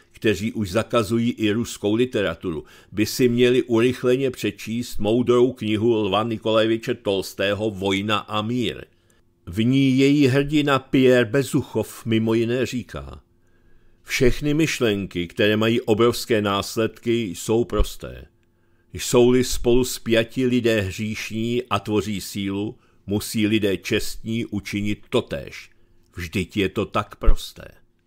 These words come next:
A protože dnes je takovou myšlenkou přeměna egoistického monopolárního světa na spravedlivější svět multipolární,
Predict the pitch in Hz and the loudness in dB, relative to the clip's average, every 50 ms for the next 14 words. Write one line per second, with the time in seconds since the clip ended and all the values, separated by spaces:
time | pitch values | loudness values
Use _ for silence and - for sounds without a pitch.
0 | _ _ _ _ _ _ _ _ _ _ _ _ _ _ _ _ _ _ _ _ | _ _ _ _ _ _ _ _ _ _ _ _ _ _ _ _ _ _ _ _
1 | - 95 - - 120 123 - 165 139 - 156 131 120 123 147 160 143 - - - | -14 -8 -4 -2 -2 -2 0 -2 0 2 2 2 2 4 4 4 2 2 2 2
2 | 117 - - 131 - - 156 147 147 143 123 120 127 127 - 131 131 139 143 127 | 0 2 2 0 -2 0 2 2 4 4 4 4 2 0 0 -2 -2 -2 -2 -2
3 | - 120 107 104 101 82 - - - 123 117 120 127 127 123 131 123 - - - | 0 0 2 2 2 0 -2 0 0 2 2 2 2 2 2 0 -2 -2 0 0
4 | 127 123 107 127 127 131 131 - - - 135 127 127 - - - 123 117 113 113 | 0 2 4 6 4 4 4 0 -6 -6 -8 -8 -8 -8 -4 0 0 0 2 2
5 | 123 120 110 101 110 117 123 135 135 127 - 123 120 117 117 113 113 113 110 117 | 2 2 2 2 2 2 4 4 2 2 2 4 4 4 4 4 2 0 0 -2
6 | 113 107 98 - - - 95 104 113 - - 113 110 107 98 95 - - - 104 | -4 -4 -4 -6 -8 -6 -4 -4 -4 -2 -2 -4 -2 -2 -4 -6 -8 -6 -2 0
7 | 98 104 98 110 107 104 113 117 110 113 117 120 107 - - 120 113 - - 113 | 0 0 0 0 -2 -2 -2 -2 -2 -2 -2 -2 -4 -6 -8 -10 -10 -6 -4 -4
8 | 104 90 - 101 95 98 98 90 80 - 95 90 - 95 95 90 85 90 90 87 | -4 -4 -4 -4 -4 -2 -2 -4 -4 -4 -6 -4 -4 -4 -2 -2 -2 -2 -2 -4
9 | 87 87 87 87 87 90 101 117 | -4 -6 -8 -8 -8 -10 -10 -12